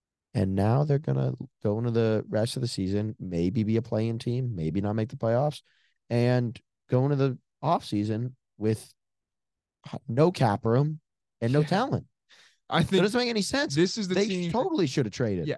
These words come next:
Speaker 2: everybody. I think they should have cleaned the table.
Speaker 1: Hundred percent.
Speaker 2: All the guys you mentioned, why not? Like, y'all tried to form a big three. You had a delusional aspiration that this big three could somehow contend. I don't know.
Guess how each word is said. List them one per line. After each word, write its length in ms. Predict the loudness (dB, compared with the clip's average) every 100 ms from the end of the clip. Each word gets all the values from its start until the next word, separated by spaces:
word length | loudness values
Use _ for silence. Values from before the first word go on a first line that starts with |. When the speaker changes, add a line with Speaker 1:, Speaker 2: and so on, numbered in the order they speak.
| -2
Speaker 2:
everybody. 680 | -2 2 2 2 0 -4 -6
I 40 |
think 220 | -6 -4 -2
they 80 |
should 100 | 0
have 100 | 0
cleaned 360 | -2 0 2 2
the 60 | 0
table. 520 | -2 -2 0 -2 -2
Speaker 1:
Hundred 200 | 0 0
percent. 160 | 2 2
Speaker 2:
All 80 |
the 80 | 2
guys 320 | 2 4 2
you 80 | 0
mentioned, 420 | -2 -4 -4 -6 -6 -14 -8 4
why 240 | 6 8
not? 300 | 6 4 2
Like, 240 | 0 0 2
y'all 180 | 4
tried 560 | 4 4 4 4 2 -2
to 80 | -4
form 300 | 0 2 2
a 40 |
big 240 | 4 2 0
three. 440 | -2 0 2 0 -4 _ _ _
You 100 | 0
had 200 | 2 2
a 120 | 0 2
delusional 540 | 2 4 4 2 2
aspiration 680 | 2 0 -2 -2 0 -2 -6
that 180 | -6 -4
this 160 | -2
big 220 | 2 2
three 300 | 2 0 0
could 280 | 0 -4 -2
somehow 380 | 0 4 6 4
contend. 580 | 2 -2 -2 -2 -2 -6 -12 _ _ 2
I 80 |
don't 140 | 4 6
know. 340 | 6 4 2